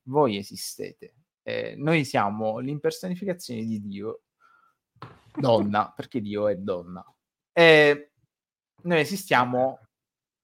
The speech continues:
Speaker 1: perché esistete voi, quindi se voi parlate e condividete nel bene o nel male, soprattutto nel male, questo podcast, noi abbiamo senso di esistere.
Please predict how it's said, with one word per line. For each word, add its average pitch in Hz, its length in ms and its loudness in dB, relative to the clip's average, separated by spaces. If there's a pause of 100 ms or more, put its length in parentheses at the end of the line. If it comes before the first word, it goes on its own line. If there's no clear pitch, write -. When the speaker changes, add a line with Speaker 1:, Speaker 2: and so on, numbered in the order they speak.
(100)
Speaker 1:
perché 127 640 -4
esistete 113 560 -10
voi, 104 440 -10
quindi 104 640 -8
se 123 280 -6
voi 117 560 0 (520)
parlate 120 600 2
e 110 100 -12
condividete 117 1000 -4 (760)
nel 123 260 -4
bene 123 300 4
o 110 40 -2
nel 110 220 -4
male, 120 360 2
soprattutto 123 440 -14
nel 117 140 -4
male, 113 400 -4
questo - 300 -16
podcast, - 800 -20
noi 101 280 -10
abbiamo - 360 -18
senso 101 320 -16
di 87 100 -16
esistere. - 580 -10